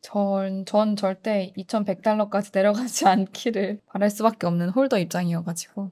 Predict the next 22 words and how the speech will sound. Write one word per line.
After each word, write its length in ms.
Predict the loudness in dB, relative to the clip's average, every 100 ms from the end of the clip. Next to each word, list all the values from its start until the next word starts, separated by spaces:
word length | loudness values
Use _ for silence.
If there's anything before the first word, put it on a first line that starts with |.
| _
잘 220 | -2 0
버텨주면 800 | 2 0 0 -2 -2 -4 -4 -6
좋겠다라는 640 | -8 -8 -8 -4 -2 -2 -4
생각이 380 | -6 -6 -6
들고요. 560 | -6 -10 -8 -6 -6 -8 _
네, 200 | -4 -2
그럼 220 | 0 0 0
이제 140 | 0
솔라나 1300 | -2 0 2 2 2 2 2 2 2 2 2 2 0 -6 _
차트도 340 | -8 -8 -4 -2
한번 180 | 0 0
볼까요? 380 | -4 -6 -4 0
원래 160 | 0
솔라나가 500 | 0 0 2 4 4
제일 580 | 2 2 0 0 0 -2
좀 360 | -4 -6 -4 -6
좋았는데 1000 | 0 2 4 2 0 -2 -2 -4 -4 -6 -12 _ -10
비트랑 420 | -4 2 2 2
같이 400 | -2 -8 -10 -6
다 140 | -4
같이 340 | -4 -4 -4 -4
우수수 840 | -4 -8 -4 -6 -6 -6 -6 -6